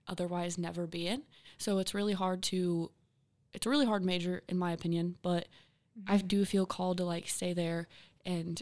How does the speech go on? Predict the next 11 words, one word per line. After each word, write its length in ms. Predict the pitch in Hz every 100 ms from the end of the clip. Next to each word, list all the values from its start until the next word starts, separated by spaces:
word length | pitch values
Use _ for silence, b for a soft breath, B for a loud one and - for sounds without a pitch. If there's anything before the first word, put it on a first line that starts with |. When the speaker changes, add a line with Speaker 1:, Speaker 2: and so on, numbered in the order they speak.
| -
Speaker 1:
just 320 | 180 170 - -
spread 380 | - - 180 180
God's 240 | 170 170
love 260 | 170 170 170
to 120 | -
a 40 | -
different 320 | 185 - -
group 140 | -
of 60 | -
people. 400 | - - - 208 - _ _ _ _ _ _ _ _ _ _ _
Speaker 2:
Yeah. 120 | 202